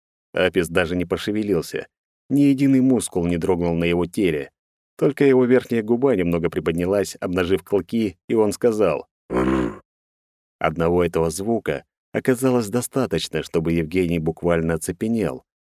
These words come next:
Он чувствовал, как сбегают по его груди капли пота, чувствовал, как вздыбились волосы на затылке — но не мог шевельнуть даже пальцем.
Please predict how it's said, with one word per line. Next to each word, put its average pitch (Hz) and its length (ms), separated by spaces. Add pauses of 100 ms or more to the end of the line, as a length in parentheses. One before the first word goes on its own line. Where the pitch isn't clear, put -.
(200)
Он 82 220
чувствовал, 92 560
как 82 180
сбегают 82 560
по - 60
его 82 260
груди 85 400
капли 87 320
пота, 85 500 (400)
чувствовал, 85 600
как 85 160
вздыбились 87 600
волосы 92 440
на 87 120
затылке — 90 640 (340)
но 117 100
не 123 120
мог 127 220
шевельнуть 113 440
даже 104 260
пальцем. - 580